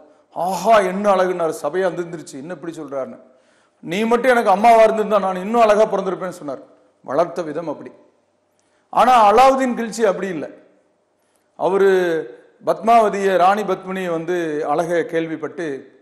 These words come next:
ராணாவுடைய மனைவியை கேள்விப்பட்டு போர் எடுத்து வந்தார். அவரை சிறைபிடித்து சென்றார். அப்பாவி பெண்கள்,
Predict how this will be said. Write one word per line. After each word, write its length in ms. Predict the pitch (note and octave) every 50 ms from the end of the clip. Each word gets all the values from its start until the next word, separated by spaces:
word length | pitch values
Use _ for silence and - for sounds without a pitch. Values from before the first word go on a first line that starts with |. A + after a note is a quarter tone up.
| _ _ _ _ _ _ _ _ _ _ _ _ _ -
ராணாவுடைய 840 | C#3+ D#3 E3 E3 D#3+ D#3 D3+ D3+ D3 C#3+ C#3+ C#3 C3+ C3 C3+ C#3+
மனைவியை 320 | B2+ C3 C#3+ D3 C#3 C#3 C#3
கேள்விப்பட்டு 560 | - C#3+ C3+ C3+ C3+ B2+ B2+ C#3+ B2 D#3+ -
போர் 260 | - E3+ E3+ F#3 E3+
எடுத்து 220 | D#3 D3+ D3 D#3
வந்தார். 280 | C#3 B2 A#2+ B2 A#2 - - - _ _ _ _ _ _ -
அவரை 220 | - C#3+ D#3+ D#3+ D#3+ -
சிறைபிடித்து 400 | E3+ F#3+ G3 G#3+ G3+ G3+ G#3 A3
சென்றார். 400 | - - D3 C3+ B2+ B2+ A2+ - - - _ _ _ _ _ _ _ _
அப்பாவி 500 | - - - - - G3 G3+ G#3+ G#3+ G#3+
பெண்கள், 600 | F3 F3+ F3+ F3+ F#3 F3+ E3+ D#3 D3+ D3+ - -